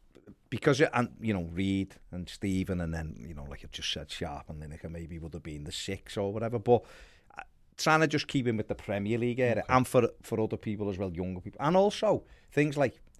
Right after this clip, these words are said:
Speaker 1: 'cause of the Premier League the way it is, we've all seen all of
Speaker 2: Mm.
Speaker 1: these players playing
Speaker 2: Fair enough.
Speaker 1: through, throughout time.
Speaker 2: And you could have educated a few people.
Speaker 1: I could have, but
Speaker 2: But
Speaker 1: I,
Speaker 2: you're not going
Speaker 1: I'm,
Speaker 2: to.
Speaker 1: I'm, no,
Speaker 2: So
Speaker 1: I'm
Speaker 2: you
Speaker 1: gonna,
Speaker 2: are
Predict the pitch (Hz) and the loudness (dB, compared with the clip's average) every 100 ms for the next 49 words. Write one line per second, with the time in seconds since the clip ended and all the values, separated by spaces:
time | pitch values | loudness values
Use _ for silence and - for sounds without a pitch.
0 | - _ _ - 143 151 - 147 139 135 | -20 _ _ 4 4 2 0 2 2 2
1 | 127 117 95 - 101 104 92 87 113 117 | 2 2 2 0 0 0 -2 -2 0 4
2 | 120 131 - 101 113 120 - - _ - | 4 4 -2 -4 -4 -8 -18 -20 _ 0
3 | 104 107 104 98 - 98 92 92 - - | 2 2 2 -4 -2 -2 0 -2 -8 -20
4 | - _ - 92 92 85 _ - - 240 | -20 _ -4 -2 -2 -8 _ -18 -8 -6
5 | 277 240 240 - - - - - 92 92 | -4 -6 -8 -10 -6 -6 -6 -6 -6 -6
6 | - - 85 90 220 381 - 359 302 254 | -10 -14 -14 -6 -2 0 0 2 2 0
7 | 302 311 302 311 - 285 285 302 294 - | -2 -4 -2 -6 -4 -2 0 -2 -6 -8
8 | 220 240 233 233 - - - 139 - - | 2 6 8 6 4 -14 -4 -4 -4 -6
9 | - 175 160 151 160 131 117 127 127 123 | 0 6 6 6 6 4 4 2 6 8
10 | 120 147 190 208 208 | 10 10 10 12 10